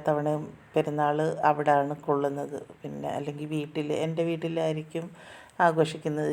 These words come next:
ഇപ്പം ഞാൻ വിചാരിച്ചു ഇത്തവണ ഇവിടെ തന്നെ ആഘോഷിക്കാം എന്ന് വിചാരിച്ചാണ് ഞാൻ പോയില്ല. അപ്പോൾ അവർ രാവിലെ ഞങ്ങൾ പെരുന്നാൾ നമസ്കാരം കഴിഞ്ഞിട്ട് ചെല്ലുമെന്നുള്ള പ്രതീക്ഷ വരെ ഉണ്ടായിരുന്നു കൊച്ച. അപ്പോൾ അങ്ങനെ ഇടയ്ക്കിടയ്ക്ക് ചോദിക്കുന്നുണ്ടായിരുന്നു,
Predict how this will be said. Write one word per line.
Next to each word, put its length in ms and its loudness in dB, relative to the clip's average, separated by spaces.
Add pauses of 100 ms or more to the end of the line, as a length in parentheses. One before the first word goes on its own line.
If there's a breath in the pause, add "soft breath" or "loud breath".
ഇപ്പം 240 -6 (200)
ഞാൻ 180 4
വിചാരിച്ചു 340 -2
ഇത്തവണ 360 2 (260)
ഇവിടെ 220 -2 (100)
തന്നെ 260 -2
ആഘോഷിക്കാം 680 -4 (120)
എന്ന് 200 -6
വിചാരിച്ചാണ് 600 -4 (100)
ഞാൻ 180 -4
പോയില്ല. 400 -2 (460 loud breath)
അപ്പോൾ 180 4
അവർ 140 6 (140)
രാവിലെ 360 12 (280)
ഞങ്ങൾ 200 4 (260)
പെരുന്നാൾ 360 8 (120)
നമസ്കാരം 500 6
കഴിഞ്ഞിട്ട് 520 4 (220)
ചെല്ലുമെന്നുള്ള 640 4
പ്രതീക്ഷ 420 0 (140)
വരെ 300 6
ഉണ്ടായിരുന്നു 400 -2
കൊച്ച. 160 -6 (100)
അപ്പോൾ 240 0
അങ്ങനെ 240 -2 (160)
ഇടയ്ക്കിടയ്ക്ക് 520 -2
ചോദിക്കുന്നുണ്ടായിരുന്നു, 1000 -6